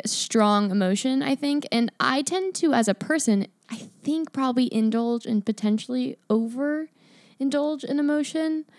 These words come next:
But yeah, so lots of big feelings about nostalgia. Also, nostalgia is something that's essential to who we are. It's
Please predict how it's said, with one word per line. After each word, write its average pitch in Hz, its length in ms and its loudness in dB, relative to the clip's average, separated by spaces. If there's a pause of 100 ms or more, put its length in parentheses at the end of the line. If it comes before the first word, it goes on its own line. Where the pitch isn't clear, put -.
(1040)
But 208 800 4 (640)
yeah, 185 420 0
so 254 240 2
lots 262 260 2
of 403 120 0
big 370 160 2
feelings 339 360 2
about 196 280 2 (260)
nostalgia. 214 640 4
Also, 294 340 4 (140)
nostalgia 294 380 0
is 359 80 -4
something 381 280 -2
that's 339 180 0
essential 233 440 0
to 214 80 0
who 208 160 2
we 202 140 0
are. 107 320 -4 (340)
It's - 360 -4